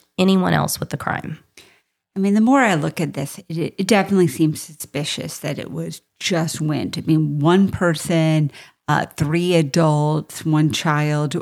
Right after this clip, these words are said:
Speaker 2: you know, the, uh, the father, uh, you gotta imagine he was highly motivated to save his family, but at the same time, I mean, he was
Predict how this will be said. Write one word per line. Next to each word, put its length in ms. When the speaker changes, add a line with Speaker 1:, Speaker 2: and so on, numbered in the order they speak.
Speaker 2:
you 140
know, 100
the, 300
uh, 200
the 140
father, 680
uh, 260
you 140
gotta 220
imagine 400
he 100
was 140
highly 320
motivated 920
to 140
save 320
his 160
family, 500
but 120
at 120
the 80
same 220
time, 300
I 60
mean, 180
he 160
was 580